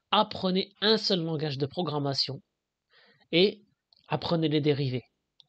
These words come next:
Et encore une fois, pour le JavaScript, les dérivés, vous avez le Node.js, vous avez l'ECMAScript, vous avez le React,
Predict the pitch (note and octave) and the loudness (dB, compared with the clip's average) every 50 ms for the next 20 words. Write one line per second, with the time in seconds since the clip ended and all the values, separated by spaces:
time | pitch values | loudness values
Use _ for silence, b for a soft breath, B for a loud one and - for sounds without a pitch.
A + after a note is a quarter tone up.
0 | _ _ _ _ - G#3+ D3 D3 D3 - D3 C#3 C#3+ C3 - D#3 D3+ D3 C#3 D3 | _ _ _ _ -6 -4 -2 -2 -2 -2 -2 -4 -2 -2 0 -2 -2 0 0 0
1 | D3 C3 C3+ C3+ B2+ C3+ - - - D3+ - - D3 C#3 C3+ D3 C#3 C#3 D3 C#3+ | 0 0 0 0 -2 -2 -4 -4 -6 -6 -2 -2 -2 0 0 0 0 0 0 0
2 | C3+ D3+ C#3+ C3 B2 B2+ B2+ B2+ A#2+ B2+ B2+ B2+ B2+ C3+ C3 B2 - - B2+ B2+ | 0 0 0 0 0 -2 -2 -2 -2 -2 -4 -6 -6 -6 -6 -6 -6 -4 -4 -4
3 | B2 B2 - - - - _ B B B B B B B B B B B B B | -4 -6 -8 -14 -16 -20 _ B B B B B B B B B B B B B
4 | - B2+ C#3 C#3 B2 C3 C3+ C#3+ D#3 D#3 - D3 C#3+ C3 - - - D3 C3+ - | -6 -2 -2 -2 0 0 0 0 -2 -2 -4 -8 -6 -8 -8 -8 -10 -10 -10 -10
5 | - - - _ _ _ _ _ _ _ _ _ _ _ _ _ _ _ _ _ | -14 -20 -20 _ _ _ _ _ _ _ _ _ _ _ _ _ _ _ _ _
6 | _ _ _ _ _ _ - C#3 C3+ D#3 C#3 C#3+ C3+ C#3 B2 C#3+ D3 D3+ C#3 B2+ | _ _ _ _ _ _ -8 -4 -2 0 0 0 -2 -4 -4 -2 -2 -2 -2 -2
7 | B2 - _ - - - | -6 -10 _ -20 -20 -20